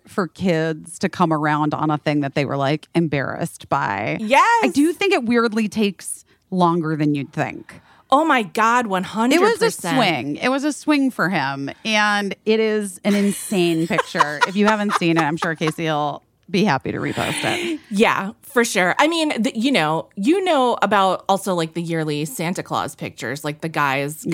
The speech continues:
Speaker 1: Yeah.
Speaker 2: and there were, like, seven years where Lincoln absolutely didn't wanna go, and Eli absolutely heckled him into going because Eli rightly pointed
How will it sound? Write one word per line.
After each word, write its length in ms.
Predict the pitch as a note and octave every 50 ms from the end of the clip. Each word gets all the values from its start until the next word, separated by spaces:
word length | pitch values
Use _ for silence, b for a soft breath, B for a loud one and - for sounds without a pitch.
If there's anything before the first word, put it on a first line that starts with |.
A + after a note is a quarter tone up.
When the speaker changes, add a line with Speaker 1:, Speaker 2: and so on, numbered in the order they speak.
| D#3+
Speaker 1:
Yeah. 80 | - - - _ _ -
Speaker 2:
and 160 | G3 G3+ F#3+
there 160 | F3+ F#3 F3
were, 160 | F3 F#3 F3+ F3
like, 360 | F3 E3 D#3 D#3 D3+ - - b b b b b b b b b b
seven 580 | - - - - - G#3 G3+ G3 G#3+ G#3+ A3
years 500 | G#3+ F#3+ F3+ F3 F3 E3+ D#3+ D3+ D3+ D3+ E3+
where 140 | E3+ E3 D#3+
Lincoln 380 | D#3 D#3+ D#3 D#3 D#3+ D#3+ D3+ -
absolutely 680 | C#3+ D3 D3+ E3 - - D#3+ D#3+ D#3+ - E3 D#3+ D#3+
didn't 320 | D#3 D#3 D3+ C#3+ D#3 - -
wanna 240 | D3+ D3+ D3+ D#3
go, 380 | D#3 D3 C#3+ C#3+ C#3+ D3 D3+ D#3 - -
and 200 | E3 D3 D3 -
Eli 340 | D3 D#3 D3+ D3 C#3+ C#3 - _ _ -
absolutely 680 | D3 D3+ D#3 E3 - - D#3+ D3+ D3+ C#3+ - C#3+ D#3
heckled 480 | D3+ - - F#3 E3 D#3 - E3+ D#3+ -
him 180 | E3 E3 D#3+
into 220 | D#3 D3+ D#3+ F3 E3+
going 560 | E3 D#3 G#3+ A3 A#3+ A3+ G3+ F3 E3 E3 E3 B B B B B B
because 380 | B A3+ A#3 D4 C4+ B3+ A3+ G3 -
Eli 300 | A#3+ A#3+ B3+ C4 C4+ C4+ C4
rightly 460 | A3+ G3+ G3+ G3 G#3 - G#3+ G#3 G#3+
pointed 460 | - - A#3 G3+ G3+ G3+ - F#3+